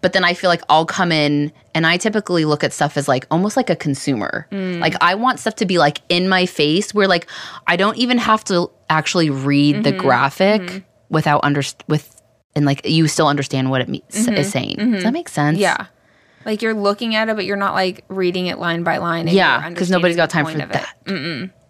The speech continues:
Speaker 1: that.
Speaker 2: Mm-mm. Yeah, like, when you look at something and it's for sale, like, sale should be huge on there. Not, you
Speaker 1: Yes, it
Speaker 2: know,
Speaker 1: should just be, like, thirty percent off,
Speaker 2: not
Speaker 1: period.
Speaker 2: the expiration date, you know?
Speaker 1: Yeah.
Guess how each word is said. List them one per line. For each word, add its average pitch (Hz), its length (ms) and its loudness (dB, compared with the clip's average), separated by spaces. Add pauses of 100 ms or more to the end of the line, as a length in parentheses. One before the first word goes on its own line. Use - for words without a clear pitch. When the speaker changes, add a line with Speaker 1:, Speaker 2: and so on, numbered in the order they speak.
(140)
Speaker 1:
that. - 80 -4
Speaker 2:
Mm-mm. - 260 -8
Yeah, 233 140 4
like, 180 120 0
when 196 120 -2
you 196 80 -2
look 196 160 0
at 208 100 -2
something 185 280 -2
and 175 100 -2
it's 135 80 -8
for 175 200 0
sale, 165 380 2
like, 170 200 -2
sale 175 320 2
should 185 180 -2
be 175 140 -2
huge 165 420 -2
on 156 160 -2
there. - 300 -6 (520)
Not, 180 460 2
you 214 80 2
Speaker 1:
Yes, 180 120 6
it - 20 -2
Speaker 2:
know, 170 80 0
Speaker 1:
should 160 160 2
just 175 100 -2
be, 190 80 4
like, 165 140 2
thirty 175 220 2
percent 165 260 0
off, - 180 0
Speaker 2:
not 202 120 0
Speaker 1:
period. 180 160 2
Speaker 2:
the 185 100 0
expiration 175 560 -2
date, - 320 -8
you 185 100 -2
know? 185 260 -2
Speaker 1:
Yeah. 185 440 4